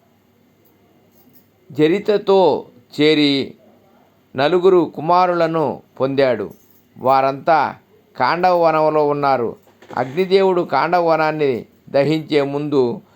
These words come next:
మందపాలుడు తన కుమారులను రక్షించమని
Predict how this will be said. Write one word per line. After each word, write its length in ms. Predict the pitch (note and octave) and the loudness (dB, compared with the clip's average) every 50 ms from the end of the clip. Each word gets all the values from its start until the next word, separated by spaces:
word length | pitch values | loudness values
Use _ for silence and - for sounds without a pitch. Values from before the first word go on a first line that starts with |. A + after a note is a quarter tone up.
| _ _ _ _ - | _ _ _ _ -6
మందపాలుడు 760 | A#2 C3 C#3+ D#3+ E3+ F#3 F#3 F3+ F3+ F3 E3+ E3+ E3 D#3 C#3+ | -4 -4 -2 0 0 -2 0 2 2 2 2 2 2 0 0
తన 180 | - C3 C3 C#3 | 0 -2 -2 -4
కుమారులను 1700 | C3+ B2+ C3+ D3+ D#3+ E3 E3 E3 D#3+ D#3+ D3 D3 C#3+ B2 G#2 F#2+ - _ _ _ _ _ _ _ _ _ _ - - - C3+ C3+ B2 A2+ | -4 -6 -4 -2 0 2 2 2 0 0 0 0 0 0 -2 -6 -12 _ _ _ _ _ _ _ _ _ _ -16 -8 -4 -4 -2 -2 -4
రక్షించమని 1000 | F#2 G2 A2+ C3+ C3 - E3+ F3+ F3+ E3 F3 E3+ E3 D#3+ D#3 D3 C#3+ C3 A#2 | -6 -8 -8 -8 -6 -6 -6 -6 -4 -2 -2 -2 0 0 0 0 -2 -2 -4